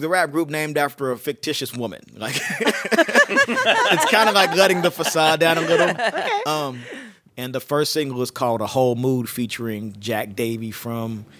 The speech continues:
Speaker 1: J Davey fame. And yeah, it's just a song talking about discovering what we love and hate about ourselves and deciding, like, you know, everybody's making do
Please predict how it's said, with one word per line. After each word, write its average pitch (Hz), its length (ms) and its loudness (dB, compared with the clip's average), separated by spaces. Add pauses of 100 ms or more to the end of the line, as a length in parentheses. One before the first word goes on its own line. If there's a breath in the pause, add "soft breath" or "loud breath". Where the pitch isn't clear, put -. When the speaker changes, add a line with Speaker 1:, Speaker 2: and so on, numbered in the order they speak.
(180 soft breath)
Speaker 1:
J 123 200 0
Davey 117 300 -2
fame. 113 500 -6 (220)
And 147 80 -2
yeah, 175 140 6
it's 175 80 2
just 190 160 0
a 180 60 -6
song 170 360 4
talking 165 360 2
about 151 440 0 (300)
discovering 139 480 0
what 131 140 0
we 131 120 -2
love 123 280 2
and 113 100 -2
hate 143 160 2
about 113 240 2
ourselves 107 400 -2
and 110 120 -4
deciding, 113 460 -2
like, 107 140 -6
you 123 60 -6
know, 104 260 -8 (220 soft breath)
everybody's 156 420 4
making 143 380 2
do 135 460 0